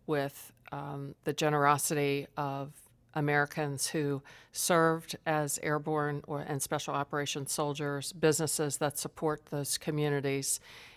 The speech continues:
and from the general public who often come in and will donate five dollars. And every dollar, dime, and penny is, uh, very important in toward going, mov-, moving toward this effort. So,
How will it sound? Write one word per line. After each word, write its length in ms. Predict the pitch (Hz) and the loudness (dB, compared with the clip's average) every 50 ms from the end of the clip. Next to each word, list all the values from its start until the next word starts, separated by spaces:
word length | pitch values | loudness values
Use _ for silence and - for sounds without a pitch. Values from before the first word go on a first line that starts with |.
| - - | -8 -2
and 220 | 156 156 151 143 | 0 2 2 4
from 160 | - 165 147 | 4 4 4
the 60 | 147 | 4
general 360 | 139 - 151 143 143 135 131 131 | 2 2 2 2 2 2 0 0
public 560 | - - 160 147 143 139 131 131 127 - - - - | 2 4 4 4 4 2 0 0 -2 -6 -14 -10 -6
who 280 | 160 147 143 139 139 135 - | -4 -4 -2 -4 -4 -2 0
often 360 | 151 143 139 - - 147 135 | 2 2 2 2 -2 -4 -4
come 280 | - - 160 147 143 | -2 -2 0 0 2
in 300 | 143 139 139 139 135 135 | 2 2 2 0 -2 -4
and 200 | - - 147 139 | -6 -6 -6 -4
will 140 | 139 139 135 | -2 -4 -2
donate 420 | - 151 143 139 135 135 - - - | -2 0 0 0 0 -2 -4 -4 -2
five 220 | - 143 135 131 | 0 0 2 2
dollars. 520 | - 139 131 131 127 131 135 147 - - | 2 0 0 0 -2 -6 -8 -8 -6 -4
And 200 | 151 139 127 123 - - - - - - - - _ _ | -4 -4 -4 -4 -8 -12 -20 -20 -20 -20 -20 -20 _ _
every 500 | - 180 180 - 175 170 160 151 151 - - - | 8 8 8 8 4 2 2 2 -2 -6 -12 -6
dollar, 600 | 147 160 147 143 143 139 139 139 135 - - - - _ - 151 | 0 2 4 4 4 4 2 0 -4 -6 -8 -12 -16 _ -8 -2
dime, 380 | - 147 139 139 139 139 135 | 0 2 4 4 2 2 0
and 180 | - 135 131 - | -2 -4 -4 -2
penny 380 | - 147 139 135 127 131 - - | 0 2 2 2 0 -2 -6 -6
is, 440 | - 147 143 143 139 - - - - - _ _ - - | -6 -6 -6 -6 -6 -4 -6 -6 -6 -10 _ _ -16 -12
uh, 260 | 139 139 147 147 143 - - | -12 -10 -10 -10 -12 -6 0
very 280 | - 151 160 160 156 151 | 4 4 6 6 6 4
important 540 | 147 143 - - 165 - - 139 139 135 - _ _ _ - | 2 0 -2 -2 -2 -2 -2 -6 -10 -10 -12 _ _ _ -4
in 300 | 156 143 139 135 131 135 _ _ _ _ _ _ _ _ _ _ _ _ _ _ _ - | -2 -2 -2 -2 -4 -8 _ _ _ _ _ _ _ _ _ _ _ _ _ _ _ -8
toward 280 | - - 180 170 160 151 - - - | -2 2 4 4 4 4 0 -6 0
going, 340 | - 175 160 156 156 147 143 | 2 4 4 4 4 2 0
mov-, 160 | 143 147 147 - - | -2 -2 -4 -4 -2
moving 300 | 180 170 170 160 151 143 | 0 0 2 2 0 -2
toward 400 | - - - 156 143 143 139 - | -2 -2 0 2 2 2 0 0
this 200 | 139 135 - - | -2 -2 0 2
effort. 400 | 120 127 - - 135 - - - - - - - - - - - | 2 2 2 0 -4 -4 -4 -8 -14 -20 -20 -20 -20 -20 -16 -8
So, 500 | - - - 165 147 139 139 143 - - | -4 0 2 4 4 4 2 0 -2 -6